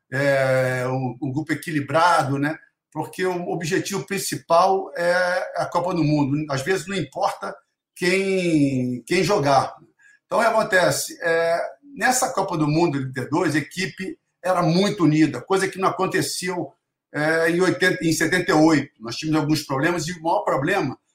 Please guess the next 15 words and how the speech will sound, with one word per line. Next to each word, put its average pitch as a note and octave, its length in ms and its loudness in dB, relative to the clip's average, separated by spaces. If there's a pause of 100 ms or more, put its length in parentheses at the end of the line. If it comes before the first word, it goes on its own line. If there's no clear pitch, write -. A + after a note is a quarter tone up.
(100)
que - 100 -14
sempre A3+ 360 -6
nós E3+ 220 -2
tivemos D#3 320 0
na C#3+ 80 0
minha D3 180 2
geração C3+ 640 -2 (360)
foi F3 80 -4
o - 60 -6
problema F3+ 260 -4
de D#3+ 140 -6
premiação, F#3+ 840 0
né? A2+ 140 -8
Discutir C3+ 560 -6
premiação. E3+ 680 -2